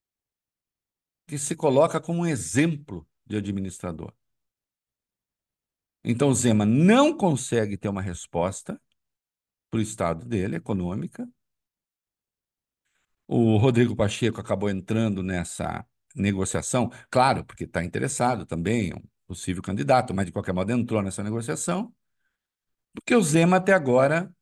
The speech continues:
criou mais dificuldades pra negociar com o governo federal do que, é, boa vontade. Enquanto isso, vai produzindo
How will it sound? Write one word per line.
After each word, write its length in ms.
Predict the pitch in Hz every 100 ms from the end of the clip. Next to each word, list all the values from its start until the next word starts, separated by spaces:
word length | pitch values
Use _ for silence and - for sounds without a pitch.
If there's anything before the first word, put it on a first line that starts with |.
| _
criou 280 | 175 165 147
mais 420 | 143 165 226 196
dificuldades 760 | 170 160 147 123 107 101 92 -
pra 300 | - 104 95
negociar 580 | 92 113 110 107 - 98
com 120 | -
o 40 | 107
governo 260 | 101 104
federal 560 | 104 123 131 131 156 165 - _ _ _
do 200 | 170 185
que, 480 | - 147 151 156 151 _ _ _
é, 160 | - 135
boa 360 | 127 143 151 143
vontade. 720 | 160 160 127 113 101 92 104 _ _ _ _ _ _ _ _ _
Enquanto 580 | 202 196 185 180 185 185
isso, 300 | 170 175 185
vai 140 | 180
produzindo 800 | 185 180 170 170 139 156 160 175